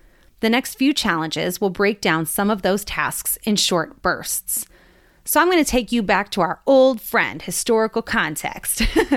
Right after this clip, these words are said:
If you haven't already done the context challenges, I encourage you to do so. It's so important that we visualize ourselves and everyone we interview as historical actors,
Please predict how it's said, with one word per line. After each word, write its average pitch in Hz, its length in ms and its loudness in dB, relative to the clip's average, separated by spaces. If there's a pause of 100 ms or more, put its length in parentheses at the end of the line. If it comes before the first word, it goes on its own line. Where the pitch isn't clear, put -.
(440)
If 302 120 2
you 294 140 4
haven't 294 300 4
already 269 300 4
done 240 260 2
the 233 60 -4
context 208 640 -2
challenges, 196 580 0
I 202 100 2
encourage 190 520 0
you 180 100 -2
to 165 80 -2
do 165 200 -2
so. 160 340 -2
It's 190 180 -4
so 254 340 2
important 220 760 -2 (300)
that 196 140 -2
we 208 100 0
visualize 208 580 0
ourselves 165 580 -2
and - 260 -6
everyone 226 440 0
we 196 100 0
interview 170 440 0
as - 180 -4
historical 175 580 -2
actors, 147 600 -6